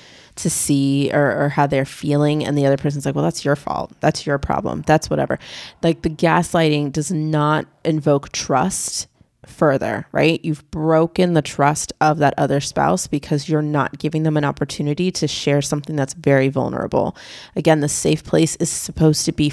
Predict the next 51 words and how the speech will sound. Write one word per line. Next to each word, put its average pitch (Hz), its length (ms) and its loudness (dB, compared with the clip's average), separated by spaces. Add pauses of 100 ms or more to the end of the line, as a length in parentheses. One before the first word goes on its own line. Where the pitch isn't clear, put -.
(160)
it's - 180 -2
a - 40 -12
fragile 147 540 -4
space. - 600 -4 (360)
And 175 100 -2
so - 100 0
you 165 120 2
have 156 360 0
to 156 120 0
be 151 180 0
respectful 143 960 -2 (400)
to 196 200 2
this 165 180 2
person 165 380 -4
who 170 140 -2 (100)
you 196 160 0
say 175 500 2 (260)
is 165 240 2
your 170 220 4
best 165 560 -2
friend, - 540 -2 (100)
the 170 100 4
person 175 500 -2
that 160 180 -2
you 160 180 -2
say 156 380 0 (260)
till 190 220 2
death 175 340 0
do 160 160 0
us 151 160 0
part, - 380 -2
the 151 80 -4
person 180 440 0
that 160 140 -2
you 160 320 0
are, 151 300 2 (560)
you 170 80 2
know, 160 120 2
committing 170 500 2
your 151 120 4
life 143 280 2
to, - 180 -4
the - 120 -4
person 175 400 0
that 165 140 0
you're 160 120 2
rearing 160 340 0
your 156 140 0
children 160 440 -2
with 165 280 2
or 151 240 0